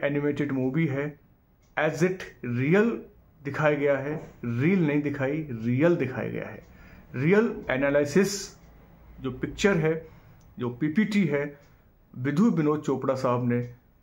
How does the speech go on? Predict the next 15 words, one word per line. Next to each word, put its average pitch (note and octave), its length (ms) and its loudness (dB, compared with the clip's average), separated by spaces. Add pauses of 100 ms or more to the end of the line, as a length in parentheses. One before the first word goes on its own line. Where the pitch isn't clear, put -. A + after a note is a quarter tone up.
(160)
उसको E3+ 460 -4 (120)
अच्छी D3+ 320 0
तरह C#3+ 240 2
से A#2+ 300 -4 (560)
शो F3+ 220 0
किया C#3+ 320 0
है B2+ 340 -6 (420)
दर्शकों C#3+ 380 -2
के D3 100 -4
बीच B2 280 -2
में, A#2+ 320 -2 (260)
और A#2+ 180 -4
दर्शकों E3 420 2
ने F#3+ 120 2
भी C#3+ 340 -4